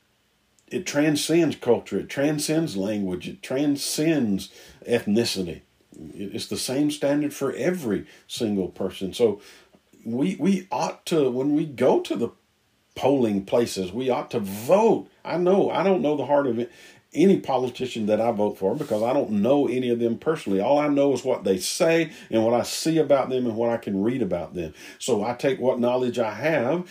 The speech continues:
and those who line up with what I believe is the closest to a biblical worldview, those are the ones that I, uh, I circle the dot for and feed into the machine. And I ought to vote that way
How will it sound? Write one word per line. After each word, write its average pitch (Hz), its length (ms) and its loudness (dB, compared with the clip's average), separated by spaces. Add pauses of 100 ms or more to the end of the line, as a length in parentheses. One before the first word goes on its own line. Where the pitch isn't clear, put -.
(160)
and 104 220 0
those 135 380 2
who 127 200 2
line 143 480 2
up 139 280 2
with 135 260 0
what 117 200 4
I 135 180 2
believe 135 460 2
is 117 120 -2
the 110 100 -2
closest 139 520 -2
to 139 180 2
a 98 80 0
biblical 131 480 -2
worldview, 135 480 0
those 180 320 2
are 196 60 0
the 156 100 -2
ones 143 380 0 (260)
that 110 220 4
I, 120 360 0 (160)
uh, 92 280 0
I 107 220 -2
circle 135 420 2
the 117 100 -2
dot 123 320 0
for 113 240 4
and 98 180 0
feed 139 280 -2
into 120 260 0
the 120 80 0
machine. 104 480 -2
And 95 160 -4
I 117 120 -4
ought 156 360 -2
to 381 140 4
vote 107 300 0
that 98 220 -6
way 92 280 -2